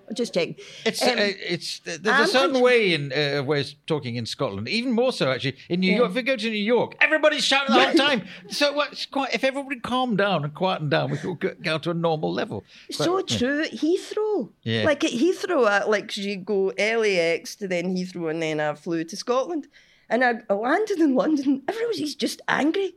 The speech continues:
Speaker 1: at everybody.
Speaker 2: Oh.
Speaker 1: I was like, "Whoa."
Speaker 2: <laughs>
Speaker 1: Um, no, the point of chickens, right? Like, they are a little ridiculous.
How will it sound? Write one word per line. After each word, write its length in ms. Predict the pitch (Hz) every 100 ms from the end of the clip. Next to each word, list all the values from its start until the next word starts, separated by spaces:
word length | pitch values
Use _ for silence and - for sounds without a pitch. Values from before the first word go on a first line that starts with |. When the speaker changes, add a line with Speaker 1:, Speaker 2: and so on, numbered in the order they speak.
| -
Speaker 1:
at 80 | 233 -
everybody. 420 | 349 403 403 349
Speaker 2:
Oh. 120 | 143
Speaker 1:
I 20 |
was 180 | 339 285
like, 180 | 180 170
"Whoa." 440 | 147 170 196 - - _ -
Speaker 2:
<laughs> 280 | - - 208
Speaker 1:
Um, 160 | 247 254
no, 200 | 262 349
the 80 | 302
point 320 | - 320 339
of 200 | 277 285
chickens, 500 | - 247 269 233 175
right? 280 | 196 185 180 -
Like, 400 | 180 180 - - - _ -
they 320 | 180 262 285 -
are 580 | 196 180 180 175 214 - _ _ _ -
a 40 |
little 280 | 208 262 269
ridiculous. 840 | 240 190 202 196 160 - - -